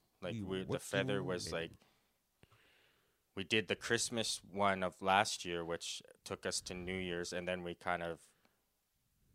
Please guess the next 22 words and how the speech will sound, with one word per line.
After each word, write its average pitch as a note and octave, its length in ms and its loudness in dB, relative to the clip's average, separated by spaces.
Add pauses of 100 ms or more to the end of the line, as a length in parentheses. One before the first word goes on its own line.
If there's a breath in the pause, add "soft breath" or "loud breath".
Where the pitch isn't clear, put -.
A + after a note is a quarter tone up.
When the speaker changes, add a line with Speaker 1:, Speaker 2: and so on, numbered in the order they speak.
(760)
Speaker 1:
had F2+ 240 -4
some E2 440 -8
Speaker 2:
Well, B2+ 120 10
we B2+ 120 10
applied A2+ 460 2
for G2 140 -8
stuff. F#2 380 -4 (140)
Speaker 1:
Yeah, F#2+ 420 4
and F#2+ 180 -6
then, F2 520 -2 (460)
then G2 160 2
we F#2 100 -2
had F2+ 340 2
Speaker 2:
The A2 140 -2
Speaker 1:
the, F#2 60 4
Speaker 2:
installation. F#2 680 -2
Speaker 1:
the F#2+ 60 -4
installation, F2 680 -4
which E2+ 200 -8
we E2+ 220 -8 (360)
filmed E2+ 300 -6
stuff - 280 -8